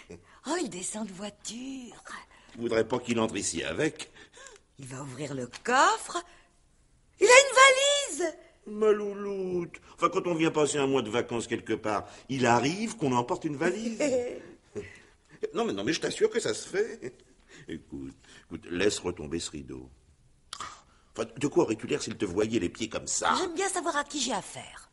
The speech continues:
Speaker 2: Mais tu vas le savoir quand il va entrer. C'est, c'est pas en l'apercevant de la fenêtre que
Speaker 1: Ma première impression ne me trompe jamais. T'as vu, pour la petite, je me suis pas trompée.
Speaker 2: Hmm. Et quelle impression te fait-il ?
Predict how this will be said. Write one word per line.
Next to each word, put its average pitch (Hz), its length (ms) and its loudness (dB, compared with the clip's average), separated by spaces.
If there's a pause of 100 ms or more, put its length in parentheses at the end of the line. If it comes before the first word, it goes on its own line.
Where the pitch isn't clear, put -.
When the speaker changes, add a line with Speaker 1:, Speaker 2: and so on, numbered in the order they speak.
(120)
Speaker 2:
Mais - 120 -20
tu - 80 -12
vas 67 60 -6
le - 60 -10
savoir 90 260 -6
quand - 160 -10
il - 80 -18
va 87 120 -8
entrer. 104 420 -8 (560)
C'est, - 140 -14
c'est - 140 -8
pas - 240 -2
en - 20 -6
l'apercevant - 520 -4
de 80 60 -8
la 64 100 -4
fenêtre - 360 0
que - 80 -12
Speaker 1:
Ma 262 80 2
première 311 320 0
impression 277 340 -2
ne 285 60 -2
me 254 80 -2
trompe 247 200 -2
jamais. 160 340 -4 (1300)
T'as 151 100 2
vu, 370 220 6
pour - 180 -8
la 117 100 -2
petite, - 300 4
je 190 60 -4
me 175 80 0
suis 143 160 -6
pas 131 160 -6
trompée. 302 580 0
Speaker 2:
Hmm. 67 160 -12 (1080)
Et 82 40 -2
quelle 87 200 2
impression 101 520 0
te - 80 -16
fait-il ? - 360 -4